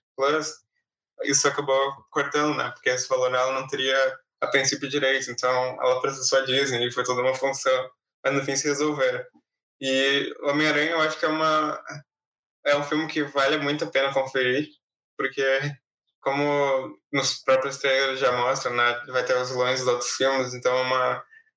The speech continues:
é meio que uma junção dos vinte anos de Homem-Aranha. Então, é um filme muito bom e é uma experiência in-, incrível assistir no cinema. Recomendo bastante.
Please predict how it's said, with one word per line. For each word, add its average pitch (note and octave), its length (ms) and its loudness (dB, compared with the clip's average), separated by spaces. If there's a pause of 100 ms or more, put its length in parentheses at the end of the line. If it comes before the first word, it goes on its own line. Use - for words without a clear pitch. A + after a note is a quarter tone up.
(140)
é C#3+ 100 0
meio D3 180 0
que D#3 40 -8
uma D#3+ 140 0
junção D3+ 340 0
dos D#3 140 -4
vinte D3+ 280 -2
anos D3 260 0
de C#3+ 80 2
Homem-Aranha. C3+ 720 0 (1200)
Então, C3 720 0
é B2+ 100 2
um B2+ 120 -2
filme C#3 280 0
muito C#3+ 260 -2
bom C3 400 0
e B2 60 -2
é B2 40 2
uma B2 120 0
experiência C3 580 -2 (240)
in-, C3 320 -2 (120)
incrível C#3 420 0
assistir B2+ 220 -2
no B2 80 0
cinema. B2+ 520 -2 (240)
Recomendo B2 360 -2
bastante. B2+ 560 0